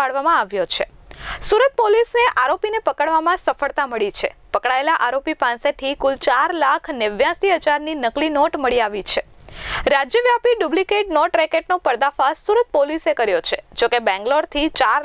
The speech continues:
લાખ નેવ્યાસી હજારથી વધુની ડુપ્લિકેટ નોટ ઝડપાઈ હતી. હાલ તો પોલીસે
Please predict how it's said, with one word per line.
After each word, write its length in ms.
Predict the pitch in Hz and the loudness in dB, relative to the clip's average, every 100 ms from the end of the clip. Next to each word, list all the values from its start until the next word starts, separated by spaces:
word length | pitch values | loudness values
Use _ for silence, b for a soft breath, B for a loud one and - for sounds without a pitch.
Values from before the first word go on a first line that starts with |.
| 294 | 0
લાખ 220 | 302 294 202 | 0 -2 -2
નેવ્યાસી 480 | 196 269 311 349 | 0 -2 0 0
હજારથી 480 | 285 277 285 302 311 | 0 0 -2 -4 -2
વધુની 320 | 226 254 302 254 | -2 0 -2 0
ડુપ્લિકેટ 520 | 220 262 - 196 262 262 | -2 0 0 -2 -2 -2
નોટ 180 | 285 320 | 0 -2
ઝડપાઈ 460 | - 226 226 208 175 | -2 -4 -2 -2 -2
હતી. 160 | - - - - B B B | -6 -10 -20 -18 B B B
હાલ 180 | 294 370 554 | 0 2 0
તો 60 | 554 | 2
પોલીસે 420 | 403 415 494 571 | 2 2 2 2